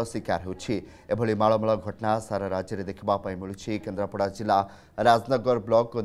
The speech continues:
ନରଣଗଡ଼ ଗାଁରେ ଅଜୟ ବେହେରା ପୁନାକୁ ଖଟିବା ପାଇଁ ଯାଇ ଶବ ହୋଇ ଫେରିଛନ୍ତି। ଶୁକ୍ରବାର ରାଜନଗର ଥାନାରେ ଏକ ଆମ୍ବୁଲାନ୍ସ ଯୋଗେ ଶବ ପହଞ୍ଚିଥିଲା ଏବଂ ପରେ ପୋଲିସ ଏବଂ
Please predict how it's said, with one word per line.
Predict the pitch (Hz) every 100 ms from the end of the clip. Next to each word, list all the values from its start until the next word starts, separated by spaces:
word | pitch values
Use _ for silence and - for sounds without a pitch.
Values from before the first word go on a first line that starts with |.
| 95
ନରଣଗଡ଼ | 98 107 110 104 107 95
ଗାଁରେ | 98 98 104 -
ଅଜୟ | 107 98 120 95
ବେହେରା | 90 95 98 - - - - -
ପୁନାକୁ | 131 135 135 143 147 143 -
ଖଟିବା | 123 110 120 120
ପାଇଁ | 123
ଯାଇ | 113 113 120
ଶବ | - 104 110
ହୋଇ | 101 -
ଫେରିଛନ୍ତି। | 101 107 117 104 123
ଶୁକ୍ରବାର | - - 107 107 107 101 - - - -
ରାଜନଗର | 98 113 113 143 127 127 104
ଥାନାରେ | 107 104 95 104
ଏକ | 107 107 104 - - - -
ଆମ୍ବୁଲାନ୍ସ | 117 127 139 123 -
ଯୋଗେ | 95 98
ଶବ | 98 - 104 110 -
ପହଞ୍ଚିଥିଲା | 110 107 120 117 123 -
ଏବଂ | 101 101 98 98
ପରେ | 127 107 90 - - -
ପୋଲିସ | 131 156 -
ଏବଂ | 139